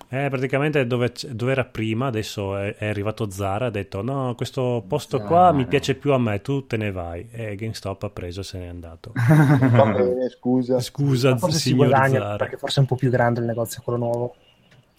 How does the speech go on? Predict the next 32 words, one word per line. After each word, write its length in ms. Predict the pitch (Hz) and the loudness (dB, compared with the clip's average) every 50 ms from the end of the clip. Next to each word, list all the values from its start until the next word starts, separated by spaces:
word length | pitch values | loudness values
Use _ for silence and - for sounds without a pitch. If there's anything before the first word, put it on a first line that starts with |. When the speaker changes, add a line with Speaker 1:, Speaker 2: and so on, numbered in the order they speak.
| _ _ | _ _
Speaker 1:
Eh, 420 | - 147 110 113 117 117 113 113 110 | -10 -6 -4 -2 0 0 0 0 0
no, 240 | 110 107 107 107 104 | 0 2 2 2 2
no, 180 | 104 104 98 92 | 0 0 -2 -2
lì 140 | 92 101 | -2 -2
è 20 | 95 | -4
proprio 220 | - 87 85 90 | -4 -6 -10 -10
stato 260 | - - - 104 87 78 | -10 -8 -8 -8 -8 -6
Zara 380 | 90 90 87 87 87 87 85 | -6 -4 -4 -4 -4 -6 -8
che 340 | - - 85 82 85 85 87 85 | -8 -10 -12 -12 -10 -12 -10 -10
ha 500 | 85 85 85 85 85 82 82 82 85 - - - - | -10 -8 -8 -10 -10 -12 -14 -16 -16 -18 -20 -18 -12
Speaker 2:
Eh, 80 | - 98 | -12 -8
Speaker 1:
potere 400 | 95 113 107 101 98 117 117 117 | -2 0 0 0 2 4 6 6
Speaker 2:
dai, 100 | 117 117 | 6 6
Speaker 1:
economico. 720 | 113 107 110 113 110 110 107 92 123 - 202 196 - 196 | 6 4 4 4 4 2 4 4 6 6 6 8 6 4
Speaker 2:
dai, 260 | 175 - 180 - - | 4 6 4 2 4
dai, 160 | - 175 - - | 4 2 2 2
dai. 100 | 151 147 - - | -2 -6 -4 -6
Speaker 1:
<laughs> 140 | 147 - | -8 -6
Sì. 260 | - - - 247 117 117 | -6 -4 0 2 4 4
Speaker 2:
<laughs> 1300 | 143 139 - 143 131 - - 135 - - 135 135 - - - - - - - 110 - - - - - 156 | 4 4 2 0 0 2 0 -2 0 0 -2 -2 -2 -4 -4 -4 -4 -4 -8 -10 -10 -12 -14 -4 0 4
Speaker 1:
Dov'è? 180 | 127 120 107 123 123 | 4 6 6 8 8
Speaker 2:
È, 60 | 120 147 | 8 6
è 20 | |
come 220 | 120 143 147 156 143 | 6 6 6 8 8
da 100 | 143 143 | 8 8
noi 280 | 143 143 143 143 139 | 10 10 10 8 8
cose, 340 | 127 135 123 110 107 101 110 | 8 8 8 8 8 6 6
noi 100 | 110 120 | 6 6
abbiamo 220 | 123 117 113 110 107 | 6 6 6 6 6
l'American 380 | 107 107 110 107 101 110 107 | 6 6 4 4 4 2 2
Graffiti 680 | 104 110 110 - - 127 123 120 120 - 113 101 95 92 | 2 2 0 0 0 0 0 0 0 -2 -2 -2 -2 -2
e 420 | 92 92 92 92 92 90 90 90 | -4 -4 -6 -6 -6 -6 -8 -10